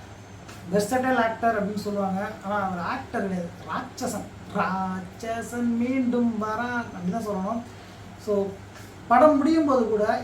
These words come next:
எல்லாரும் எந்திரிச்சு போ-, போ-, போயிட்டாங்க, "அவ்வளவுதான், படம் முடிஞ்சு போல" அப்படின்னு கேட்கும்போது, "ஏ, படம் முடியல, உட்காருங்கடான்ற" மாதிரி ஒரு ஃப்ரேம்லாம் வைக்கிறதெல்லாம் சங்கரால மட்டும்தான் முடியும். அதுவும்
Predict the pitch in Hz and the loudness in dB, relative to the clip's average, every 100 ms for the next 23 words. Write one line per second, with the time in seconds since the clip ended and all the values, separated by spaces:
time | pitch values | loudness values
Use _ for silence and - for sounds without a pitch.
0 | - 254 285 240 247 247 226 214 208 196 | -2 0 2 4 2 2 0 4 4 6
1 | 196 196 208 202 - 214 214 202 196 240 | 4 6 6 6 6 4 4 2 2 2
2 | 226 220 214 240 220 202 208 190 202 190 | 2 0 0 2 2 4 4 4 2 0
3 | 202 196 196 180 180 214 220 - - - | 0 0 0 0 0 -2 -4 -12 -16 -16
4 | - - 247 254 - 190 254 247 233 262 | -8 2 4 4 0 -2 2 4 4 4
5 | 233 - 254 233 226 202 214 233 208 185 | 2 6 6 8 6 4 2 6 6 4
6 | 214 226 226 233 202 180 240 214 220 233 | 2 -2 0 0 0 0 0 0 2 0
7 | 202 202 208 185 185 190 208 202 190 180 | 0 2 2 2 0 -4 -2 -2 2 2
8 | 233 254 - - - 190 226 262 320 | 2 0 -2 -10 -2 2 4 4 2